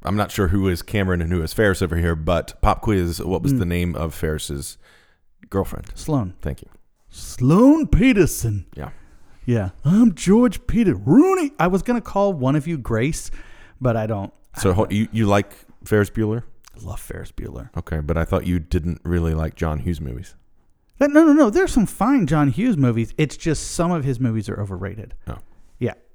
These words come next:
Speaker 2: But Ferris Bueller's Day Off, I think, is his best one.
Speaker 1: Okay.
Speaker 2: Maybe, I know,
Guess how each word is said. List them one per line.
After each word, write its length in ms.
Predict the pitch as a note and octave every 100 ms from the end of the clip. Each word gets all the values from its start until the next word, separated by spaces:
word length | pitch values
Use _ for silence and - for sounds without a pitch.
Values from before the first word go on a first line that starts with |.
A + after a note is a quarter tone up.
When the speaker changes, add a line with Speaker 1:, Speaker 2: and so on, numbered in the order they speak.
| _
Speaker 2:
But 320 | A2+ C#3+ - -
Ferris 440 | - F#3+ G3 F3
Bueller's 260 | E3+ D3 A2
Day 140 | A#2+
Off, 320 | C#3 A2 F#2+ -
I 80 |
think, 160 | A#2 A2
is 100 | G#2+
his 140 | G#2 F#2
best 260 | - -
one. 260 | - - - E2
Speaker 1:
Okay. 240 | D#2+ E2 - -
Speaker 2:
Maybe, 360 | C3+ C3+ C3 -
I 60 |
know, 320 | A#2+ A2 G#2+